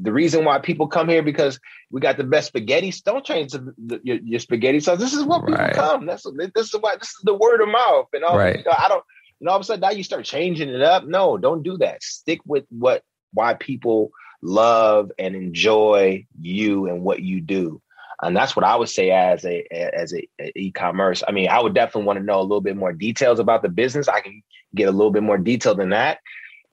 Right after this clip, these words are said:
Speaker 1: But I think that sometimes I see entrepreneurs, they trying to do, uh,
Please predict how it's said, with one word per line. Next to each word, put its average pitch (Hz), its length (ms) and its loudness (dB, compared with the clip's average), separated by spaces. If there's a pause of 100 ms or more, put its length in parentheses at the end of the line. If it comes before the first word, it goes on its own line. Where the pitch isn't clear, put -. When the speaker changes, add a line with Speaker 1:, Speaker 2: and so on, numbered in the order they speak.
(160)
Speaker 1:
But 90 480 0
I - 80 0
think 98 280 -2
that 92 260 4 (420)
sometimes 95 640 -2
I - 120 -2
see 101 200 -2
entrepreneurs, 92 680 0
they 92 80 0
trying 90 240 0
to 87 80 2
do, 87 540 0
uh, 82 420 -2